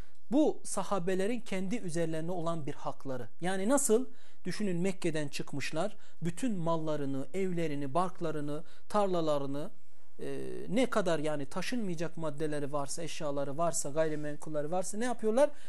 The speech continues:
Mekke'de bırakıp her şeyleriyle sadece binek üzerinde veya yürüyerek yaya olarak Medine'ye hicret ediyorlar. Aslında bu onların bir neleri? Hakları kardeşlerim. Ve bu haklarını alabilmek için de Allah Resulü Aleyhisselatü Vesselam'ın önden-, önderliğinde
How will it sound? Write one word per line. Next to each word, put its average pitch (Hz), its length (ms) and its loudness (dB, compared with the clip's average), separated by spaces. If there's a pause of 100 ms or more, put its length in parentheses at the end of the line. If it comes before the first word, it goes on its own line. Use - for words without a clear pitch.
(100)
Mekke'de 175 540 -2
bırakıp 165 420 -2 (300)
her 208 200 0
şeyleriyle 147 480 -2
sadece 151 600 -2
binek 175 260 -2
üzerinde 143 400 -2
veya 165 200 0
yürüyerek 147 540 0
yaya 175 200 2
olarak 160 440 2 (240)
Medine'ye 143 420 -2
hicret 135 380 -2
ediyorlar. 131 480 -2 (300)
Aslında 269 460 2
bu 247 60 2
onların 202 500 0
bir 175 100 2
neleri? 196 580 2 (360)
Hakları 135 440 -2
kardeşlerim. 131 560 -2 (140)
Ve 170 100 0
bu 240 140 0
haklarını 147 480 -2
alabilmek 151 520 0
için 123 260 -2
de 202 200 0 (320)
Allah 202 280 4
Resulü 180 320 0
Aleyhisselatü 151 460 0
Vesselam'ın 131 480 -2
önden-, 165 480 0
önderliğinde 143 800 0